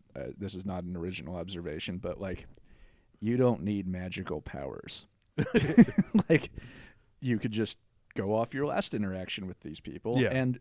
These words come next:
Speaker 1: just the general demeanor that they <laughs> have.
Speaker 2: Yeah, and that was another note that I made was like, how the fuck is a, an entire species whose,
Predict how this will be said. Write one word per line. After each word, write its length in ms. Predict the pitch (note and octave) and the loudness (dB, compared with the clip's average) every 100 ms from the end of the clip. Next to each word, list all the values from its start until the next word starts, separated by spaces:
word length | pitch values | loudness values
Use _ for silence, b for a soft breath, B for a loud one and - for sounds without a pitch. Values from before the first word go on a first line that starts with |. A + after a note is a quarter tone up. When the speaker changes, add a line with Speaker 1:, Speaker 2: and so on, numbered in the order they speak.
| - | 0
Speaker 1:
just 320 | D3+ G#3+ - | 2 2 -2
the 80 | A3+ | -8
general 420 | F3 E3+ G#3 G#3 | -4 -2 0 0
demeanor 420 | F#3+ G3+ G#3+ A#2 F2+ | -2 -2 0 0 -2
that 140 | F#2+ | -4
they 140 | F#2+ F#2 E3+ | -6 -6 -6
<laughs> 120 | - | 0
have. 180 | C#3+ - - | 0 0 2
Speaker 2:
Yeah, 200 | C3+ G#2+ | 4 4
and 120 | C3 | 6
that 160 | C#3+ D3 | 6 8
was 160 | D#3 C#3 | 6 4
another 560 | C#3 C#3 C3+ C3+ C3 | 4 6 6 8 6
note 280 | B2+ C3+ C3+ | 6 6 6
that 100 | C3+ | 6
I 100 | C3 | 4
made 240 | B2 B2 B2 | 4 2 2
was 160 | A#2+ B2+ | 2 0
like, 300 | A2+ A2+ - | -2 -6 -8
how 360 | C3 C#3 C#3 | -4 2 2
the 160 | E3+ G3 | 4 2
fuck 540 | - - C3+ B2 A#2 - - _ _ _ A#2 | 0 0 2 2 -2 -10 -20 _ _ _ 2
is 480 | A#2+ A#2 A2 - - | 4 4 2 -4 -6
a, 340 | A#2+ A2+ A2+ G#2+ | -2 0 0 0
an 120 | A2+ | -2
entire 520 | A2+ A2+ C#3 B2 B2+ B2+ | -4 -4 -4 0 2 0
species 580 | - B2 - A#2 A2 | -2 -4 -2 -2 -2
whose, 500 | - B2 A#2 A2+ - | -2 2 2 2 -4